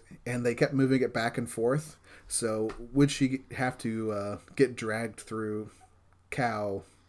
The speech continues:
you know what? Um, but she, she was apparently a, uh, yeah, a very strong woman in real life too, standing up to directors for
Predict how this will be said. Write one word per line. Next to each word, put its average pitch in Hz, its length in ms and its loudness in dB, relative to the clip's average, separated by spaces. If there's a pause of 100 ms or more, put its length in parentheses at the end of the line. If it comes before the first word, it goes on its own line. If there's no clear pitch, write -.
you 107 120 -6
know 104 140 -4
what? 101 420 -4 (1040)
Um, 95 340 -6 (540)
but 110 240 -4 (100)
she, 156 380 6
she 160 140 -2
was 165 100 6
apparently 139 640 2
a, 98 80 -4 (120)
uh, 92 40 -10 (420)
yeah, 107 200 -4
a 107 40 -6
very 123 340 2
strong 120 480 -2
woman 110 220 -4
in 101 140 -8
real 95 180 -6
life 95 240 -8
too, - 280 -6 (240)
standing 208 440 -4
up - 120 -14
to 101 240 -6
directors 101 720 -6
for 98 340 -6